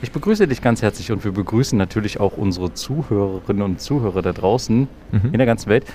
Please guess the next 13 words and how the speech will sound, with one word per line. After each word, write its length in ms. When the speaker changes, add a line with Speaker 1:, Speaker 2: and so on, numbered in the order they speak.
Speaker 1:
Mir 60
ist 120
übrigens 340
aufgefallen, 480
gerade 260
weil 120
wir 60
darüber 280
sprechen, 400
Zuhörerinnen 920
und 160
Zuhörer, 560
ähm, 460